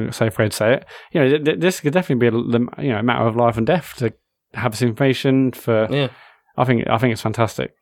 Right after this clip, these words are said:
Speaker 2: Or
Speaker 1: Uh,
Speaker 2: people
Speaker 1: probably
Speaker 2: like me
Speaker 1: less
Speaker 2: that have just
Speaker 1: interest.
Speaker 2: made poor lifestyle choices. You know, it's, uh,
Speaker 1: <laughs> Yeah,
Speaker 2: it's
Speaker 1: you know, if you fall over, you know, um, I don't know, all that stuff sounds cool. It's, it's obviously not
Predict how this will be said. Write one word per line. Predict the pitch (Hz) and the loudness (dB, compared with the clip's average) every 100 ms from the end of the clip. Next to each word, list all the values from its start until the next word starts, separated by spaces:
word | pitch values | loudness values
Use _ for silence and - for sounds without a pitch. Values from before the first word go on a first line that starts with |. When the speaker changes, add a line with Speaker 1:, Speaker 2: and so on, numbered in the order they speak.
| _ | _
Speaker 2:
Or | 113 | -2
Speaker 1:
Uh, | 117 | 0
Speaker 2:
people | 135 127 127 | 0 2 4
Speaker 1:
probably | 117 | 4
Speaker 2:
like | 113 | 4
me | 117 | 2
Speaker 1:
less | |
Speaker 2:
that | 110 | 2
have | 101 | 0
just | 123 - | -2 0
Speaker 1:
interest. | 113 110 | -2 -2
Speaker 2:
made | - | -2
poor | 123 117 | 0 2
lifestyle | 120 - - 101 | 0 0 -2 -2
choices. | - 101 - 98 - _ _ _ - | 0 0 0 -10 -12 _ _ _ -10
You | 110 | -6
know, | 98 | -2
it's, | - - - | -2 0 4
uh, | - | 4
Speaker 1:
<laughs> | |
Yeah, | 160 135 | 4 4
Speaker 2:
it's | 120 | 4
Speaker 1:
you | 113 | 2
know, | 113 | 0
if | 107 | 0
you | 127 | -2
fall | - 127 120 | 0 2 4
over, | 123 123 117 117 123 - _ - - - - _ | 4 2 4 2 0 -6 _ -20 -18 -20 -20 _
you | 123 | -2
know, | 110 107 - _ _ _ | -2 -4 -10 _ _ _
um, | 120 113 117 117 117 _ | 2 2 2 0 -4 _
I | 196 | 0
don't | 185 | 2
know, | 131 160 | 0 0
all | 156 | 0
that | 160 | 0
stuff | - 135 | 0 0
sounds | 127 110 | 0 0
cool. | 123 113 | 0 0
It's, | 117 - | -2 -6
it's | 123 139 | -4 -2
obviously | 117 120 | -2 -2
not | 113 107 107 | -2 -2 -4